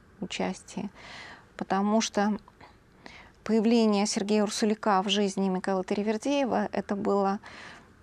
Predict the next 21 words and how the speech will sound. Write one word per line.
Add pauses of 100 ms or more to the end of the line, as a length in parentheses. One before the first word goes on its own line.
как
раз
такое,
м, (920)
поддержание
его
надежды. (180)
Михаил
Теревердиев,
для
него,
э,
понятие
надежды –
это
было
такой
несущей
конструкцией
его
жизни.